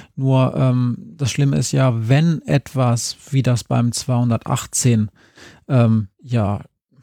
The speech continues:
jahrhundertelang war, also der hieß nicht immer zweihundertachtzehn, aber dass Abtreibung sozusagen etwas ist, was nicht sein darf. Wenn das also so lange tabuisiert ist,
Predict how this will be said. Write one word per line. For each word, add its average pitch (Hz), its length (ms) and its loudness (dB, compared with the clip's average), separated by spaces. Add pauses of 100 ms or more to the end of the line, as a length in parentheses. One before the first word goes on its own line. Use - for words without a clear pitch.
(100)
jahrhundertelang 113 1000 2
war, 104 280 -2
also 107 160 0
der 107 100 0
hieß 117 240 0
nicht 123 140 0
immer 117 160 0
zweihundertachtzehn, 113 760 0
aber 110 160 0
dass 117 240 -4
Abtreibung 127 680 0
sozusagen 113 680 -4
etwas - 380 -4
ist, - 340 -4 (380)
was 127 180 -4
nicht - 220 -2
sein 120 240 2
darf. 135 340 0 (220)
Wenn 131 180 2
das 127 160 2
also 120 260 -2
so 147 420 0
lange 131 500 0
tabuisiert 131 1000 -2
ist, - 480 -2